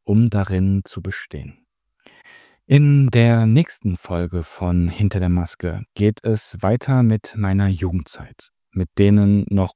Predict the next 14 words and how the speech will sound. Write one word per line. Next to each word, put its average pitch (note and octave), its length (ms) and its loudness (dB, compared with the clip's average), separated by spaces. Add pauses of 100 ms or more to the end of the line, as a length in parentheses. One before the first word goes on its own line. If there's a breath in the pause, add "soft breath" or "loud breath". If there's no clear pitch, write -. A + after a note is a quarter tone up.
größeren G2 640 0
Herausforderungen F2 1040 -2 (260 loud breath)
an F#2+ 160 -2
einer F#2 220 0
Schule A2+ 600 0
im F#2+ 200 0
sozialen E2 640 -6
Brennpunkt. - 720 -14 (680)
Wenn G#2+ 300 4
dich A2 320 0
diese A#2 280 0
Folge B2+ 520 2
berührt G2 680 -2
hat, - 440 -12